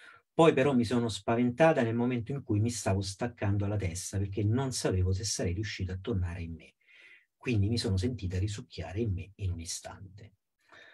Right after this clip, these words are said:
Luciana, complimenti. Hai visto? Dice, non mi riesce, però ci sei riuscita. L'hai avuto in maniera spontanea, no? Quindi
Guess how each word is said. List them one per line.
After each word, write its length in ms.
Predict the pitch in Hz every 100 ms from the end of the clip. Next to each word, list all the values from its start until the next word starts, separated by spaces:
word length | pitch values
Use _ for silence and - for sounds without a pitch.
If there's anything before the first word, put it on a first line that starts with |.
| -
Luciana, 440 | - 196 175 110 110
complimenti. 1000 | 147 170 196 220 247 247 - 107 92 95 - _ _ _ _ _ _ _
Hai 80 | 101
visto? 520 | 127 104 - 98 92 - -
Dice, 280 | - 110 120
non 160 | 139 151
mi 100 | 180
riesce, 800 | 143 101 101 - - 131 135 - _ _
però 200 | - 95
ci 160 | - 123
sei 100 | 98
riuscita. 580 | 95 92 127 110 95 92 - - _ _ _ _ _ _ _ _ -
L'hai 140 | 104
avuto 220 | 104 110 110
in 80 |
maniera 300 | 104 107 104
spontanea, 760 | 104 - 104 104 131 107 87 104
no? 200 | 131 123
Quindi 280 | 123 107